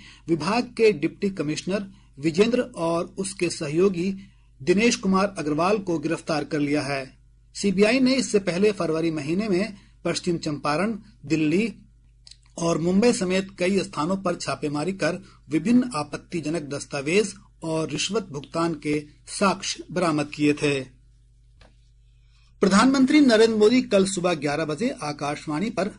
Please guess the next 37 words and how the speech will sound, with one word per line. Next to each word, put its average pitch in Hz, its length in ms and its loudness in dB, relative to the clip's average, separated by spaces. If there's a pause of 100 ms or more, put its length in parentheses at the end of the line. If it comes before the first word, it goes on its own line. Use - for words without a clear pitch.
(100)
मन 202 300 0
की 220 180 -6
बात 175 360 -2
कार्यक्रम 147 400 -4
में 180 320 -4
देश 180 340 -2
विदेश 165 280 -6
के 165 200 -6
लोगों 143 300 -4
के 151 100 -10
साथ 147 260 -8 (420)
विचार 185 360 0
साझा 143 340 -4
करेंगे। 139 540 -4 (440)
यह 196 260 0
इस 185 160 -4
कार्यक्रम 160 520 -4
की 170 380 -8
एक 196 240 2
सौ 160 400 -4
इक्कीसवीं 196 600 -6
कड़ी 147 220 -4
होगी। 135 440 -6 (540)
इस 190 140 -2
कार्यक्रम, 214 600 2 (320)
यह 220 120 8
कार्यक्रम 214 760 4
आकाशवाणी 170 680 0
और 170 220 -2
दूरदर्शन 151 500 -2
के 185 220 -2
समूचे 196 480 -2
नेटवर्क 156 460 -4
पर 147 80 -6 (380)
प्रसारित 147 420 0
किया 147 180 0
जाएगा। 139 520 -6